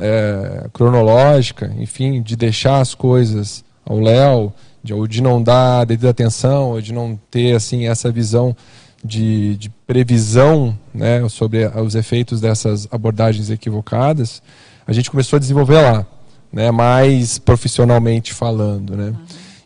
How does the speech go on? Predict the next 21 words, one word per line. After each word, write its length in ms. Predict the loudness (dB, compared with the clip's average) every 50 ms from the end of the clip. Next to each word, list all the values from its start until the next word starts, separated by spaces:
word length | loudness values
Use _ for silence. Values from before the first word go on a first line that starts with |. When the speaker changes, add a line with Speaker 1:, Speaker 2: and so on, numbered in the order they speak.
| _
Speaker 1:
E, 760 | -6 -4 -2 0 0 0 0 0 0 0 0 0 -2 -2 -4 -4 -4
então, 220 | 0 2 2 4
penso 200 | 4 2 2 2
que 60 | 0
essas 200 | -2 -2 -2 -2
duas 200 | 0 0 0 0
coisas, 380 | 0 0 0 2 0 -2 -6 -4 -2
essa 260 | -2 -2 0 0 0
noção 340 | 0 -2 -2 -2 -2 -2 -2
de 100 | -2 -6
timing 720 | -6 _ -4 -4 -2 -2 -2 -2 -2 -2 -4 -4 -8 -10 _ _ _ _ _ _ _ _ _ _ _ _ _ _ _ _ _ _ _ _ _ _ _ _ _ _
e 120 | -6 -2 2
essa, 380 | 2 2 2 2 0 -2 -2 0 0
e 100 | 2 2
essa 200 | 2 2 0 -2
questão 280 | -2 -2 -2 -2 0
da 160 | 2 0 0 0
atenção 1120 | 0 -2 -2 -2 -2 -4 -4 -2 -2 -2 -2 -4 -2 2 2 4 4 4 2 2 -2 -6 -10 -16 -20 -18 -8
às 260 | -6 -4 -4 -2 -2
interações 920 | -4 -2 0 0 2 2 2 2 0 0 0 2 2 2 2 0 -4 -8
conscienciais. 920 | -10 -8 -6 -6 -4 -4 -6 -6 -6 -6 -8 -6 -6 -8 -10 -12 -16 -20